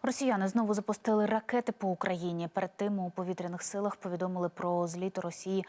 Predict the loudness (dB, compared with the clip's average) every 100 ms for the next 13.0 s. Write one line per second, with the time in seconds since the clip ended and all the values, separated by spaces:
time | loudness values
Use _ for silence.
0 | -10 -10 -8 -4 -4 -4 -4 -4 -4 -2
1 | 0 0 0 0 2 2 0 -2 -4 -2
2 | -2 -2 -2 -2 -4 -4 0 2 2 -2
3 | -10 -14 -14 -2 0 2 4 2 2 2
4 | 2 0 -2 -2 -2 0 0 2 2 2
5 | 2 2 4 4 2 2 -2 0 0 0
6 | 0 -2 -2 0 0 -2 -2 0 0 -2
7 | 2 2 4 0 -2 -2 -2 0 0 -2
8 | -2 -2 -2 -2 -4 -16 -16 -10 -4 0
9 | 2 2 2 0 2 0 -2 -4 -2 0
10 | 0 0 -2 -2 0 0 0 -2 -4 -4
11 | 0 0 0 0 0 0 -2 -2 -2 -2
12 | -2 -4 -4 -4 -4 -4 -4 -4 -2 -2